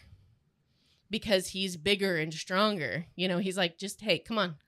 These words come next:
come on, follow me," you know? So, and then his burden is light. So, so what's his burden? So we give him our heavy burden, but he's like, "But my, my burden's light." And so,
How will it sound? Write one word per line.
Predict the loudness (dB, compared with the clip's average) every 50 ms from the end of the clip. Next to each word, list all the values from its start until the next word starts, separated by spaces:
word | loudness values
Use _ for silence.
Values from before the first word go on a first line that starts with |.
| _ _ _
come | -4 -2 0
on, | 0 0
follow | 0 -2 -2 -2 -2
me," | -2 -4 -4 -6 -10 _ _ _ _ _ _ _ _ _ _ _ _ _ -4
you | -2 0
know? | 0 0 -2 -4 -8 _ _ _ _ _ _ _ _ _ _ _ _ _ _ _ _ _ _ _ _ _ _ _ _ _ -20 -20 -20 _ _ _ -14
So, | -8 0 4 4 6 6 6 4 2 0
and | -2 0 2
then | 4 4 4 4
his | 2 0 0 -2 -2 -2
burden | 0 2 2 2 2 0 -2
is | -2 -2 -2
light. | -2 -2 -2 -2 -2 -4 -6 -6
So, | -2 2 2 4 4 2 0 -4 -8 -6
so | -2 0 2
what's | 2 0 0
his | -2 0
burden? | 4 4 4 4 2 -2 -8 -6
So | 0 2 2 2
we | 2 0 -2 -2 0
give | 2 2 2 2 0
him | -4 -2 0 0 0 0 -4 -6 -8 _ _ _ -20 -20 _ _ -2 2
our | 4 6 6 6 4 2
heavy | 0 0 2 2 2 2
burden, | 2 2 2 2 2 0
but | 0 0
he's | 0 0 0 2
like, | 2 0 2 0
"But | -4 -4 -2
my, | 0 0 0 0 -2
my | -4 -4 -4 -2
burden's | 0 0 0 0 0 -2 -4 -2
light." | 0 2 2 2 0 -4 -12 -20 -20 _ _ -20 -14 _ -8
And | 0 2
so, | 4 4 4